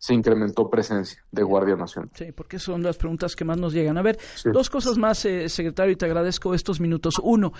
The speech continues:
Speaker 2: hablabas hace ratito de las armas, de la cantidad de armas,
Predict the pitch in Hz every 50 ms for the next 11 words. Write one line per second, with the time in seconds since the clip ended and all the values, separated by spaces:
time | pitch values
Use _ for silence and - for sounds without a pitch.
0 | - - - - - - 196 208 240 240 262 - 254 226 - 240 220 190 - 214
1 | 208 - - 214 208 202 - 156 185 196 196 208 208 - - - - 160 165 -
2 | - - - 180 180 180 180 165 143 - - - - - 160 175 160 160 - 175
3 | 165 151 175 185 185 180 180 175 175 180 175 170 160 143 - -